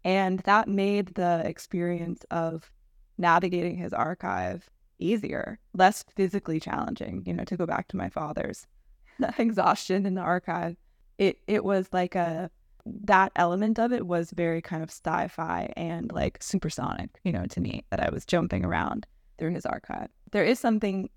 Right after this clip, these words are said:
something lost in that experience is the touch and the feel of those, of those documents, which I do think, to go back to what I was talking about earlier,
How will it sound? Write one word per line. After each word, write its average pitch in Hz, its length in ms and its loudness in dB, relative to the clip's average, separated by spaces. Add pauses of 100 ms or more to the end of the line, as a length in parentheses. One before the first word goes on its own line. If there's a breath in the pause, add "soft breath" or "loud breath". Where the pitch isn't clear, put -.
(480)
something 233 360 4
lost 190 280 4
in 190 60 -2
that 175 160 2
experience 175 720 -4 (300)
is 175 320 -2
the 175 80 -2
touch - 640 0
and 165 180 -2
the - 60 -6
feel 165 400 0
of - 180 -2
those, 160 460 -6
of 170 140 -4
those 160 440 -6
documents, - 560 0
which 180 160 -2
I 180 120 0
do 180 200 0
think, 175 240 -6
to 185 100 -6
go 175 100 -2
back 165 180 0
to - 80 -4
what 165 80 0
I 165 60 -2
was 160 100 -8
talking 165 240 -6
about 160 200 -4
earlier, 165 460 -2